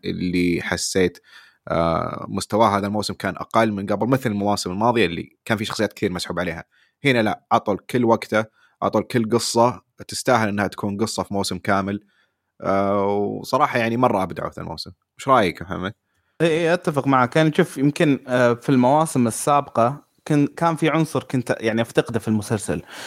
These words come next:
Speaker 2: أن أحس الكتاب ما ياخذون المجازفة، ما ياخذون خطوة زيادة بحيث أن يعني، آه، يخل-، يعني ي-، يزيدون من وتيرة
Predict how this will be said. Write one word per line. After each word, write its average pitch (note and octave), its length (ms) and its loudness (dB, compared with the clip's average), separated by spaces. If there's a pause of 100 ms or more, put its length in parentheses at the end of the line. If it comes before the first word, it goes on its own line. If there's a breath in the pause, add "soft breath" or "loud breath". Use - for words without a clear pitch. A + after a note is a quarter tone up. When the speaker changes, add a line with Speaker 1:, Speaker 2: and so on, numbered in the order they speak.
(240 loud breath)
Speaker 2:
أن C3 180 2
أحس - 520 0 (100)
الكتاب C3+ 1160 2
ما C#3 180 4
ياخذون C#3 460 2
المجازفة، G#2+ 760 -2 (120)
ما C3 220 4
ياخذون B2+ 440 4 (380 loud breath)
خطوة C#3 400 4
زيادة C#3 600 4
بحيث C3 400 0
أن A#2 400 4 (640 loud breath)
يعني، A2 800 6 (440 soft breath)
آه، F#2+ 640 2 (280)
يخل-، D3+ 380 2
يعني C3+ 240 4
ي-، C#3+ 300 0
يزيدون D3+ 440 4
من B2 160 4
وتيرة B2 400 2